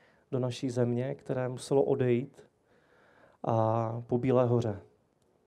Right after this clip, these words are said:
A je to příští rok, není to proroctví, ale je to spíš výzva. Aby jsme se za to modlili a aby jsme toužili potom, aby to dobré, co to bylo, tak aby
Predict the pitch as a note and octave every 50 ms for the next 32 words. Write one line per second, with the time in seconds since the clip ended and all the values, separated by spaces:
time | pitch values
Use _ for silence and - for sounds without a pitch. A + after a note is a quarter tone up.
0 | _ _ _ _ _ _ _ _ _ _ _ _ _ _ _ _ _ _ - -
1 | A#2 A2 G#2+ G#2+ G#2+ G#2+ A2+ A#2+ B2 C3 B2 - B2+ - - - C3+ B2+ D3+ D3+
2 | - - - - - - _ _ _ - C3+ C3+ C3+ C3+ C#3+ - - D3 D3 C#3+
3 | C#3+ C#3+ D3 - - - D3 D#3 D3 D3+ D3+ D3 - - - C#3 C3+ C3+ - D#3
4 | D#3 - E3+ C#3+ C#3+ C#3 D#3 C#3 B2 A2 G2+ F#2+ - - _ _ _ _ _ _
5 | _ _ _ - C3+ D#3 D#3 G#3 G#3 G#3 G3+ G3 G3 - G3+ E3 D3 C#3 C3+ C3+
6 | D3+ D3+ D#3+ D#3+ D#3+ D3+ D3 C#3+ C#3 D3 - - D#3+ D#3 D3+ D3 D3 D3 - -
7 | _ _ _ _ _ _ _ - - F#3 D#3 D#3 F3+ F3+ F3 - D#3 D#3 - E3
8 | D#3+ D#3+ D#3 D3 D3 - - _ _ - D3 C#3+ D#3 E3+ E3 D3+ C3+ C3 - -
9 | - - C3 A#2+ B2 A#2+ A#2 A#2 B2 C#3 D3 D3+ D3+ - _ _ _ _ _ _
10 | _ _ _ - B2+ B2 C3 B2 B2+ C3+ C3+ C3 C3 C3 C#3 -